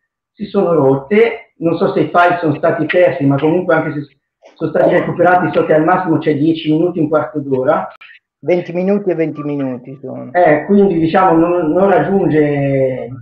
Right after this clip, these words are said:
Speaker 1: delle altezze significative, eh, che volevamo raggiungere, ed è per questo che poi è nato comunque Agusta due, perché diciamo che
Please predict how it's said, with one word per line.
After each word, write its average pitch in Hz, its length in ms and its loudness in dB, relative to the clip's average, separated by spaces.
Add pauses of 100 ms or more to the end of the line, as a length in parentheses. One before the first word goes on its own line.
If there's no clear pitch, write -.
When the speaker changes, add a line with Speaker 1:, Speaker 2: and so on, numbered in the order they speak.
(160)
Speaker 1:
delle 143 180 -2
altezze 135 680 0
significative, 165 1000 -2 (520)
eh, 135 720 0 (600)
che 135 380 2
volevamo 143 400 2
raggiungere, 185 920 -2 (340)
ed 165 160 0
è 180 100 4
per - 200 2
questo 240 340 2
che 147 140 0
poi 147 240 2
è - 20 2
nato 143 360 0
comunque 139 460 -2
Agusta 143 460 0
due, 135 360 -4
perché 151 320 -2
diciamo 180 800 -2 (240)
che - 400 2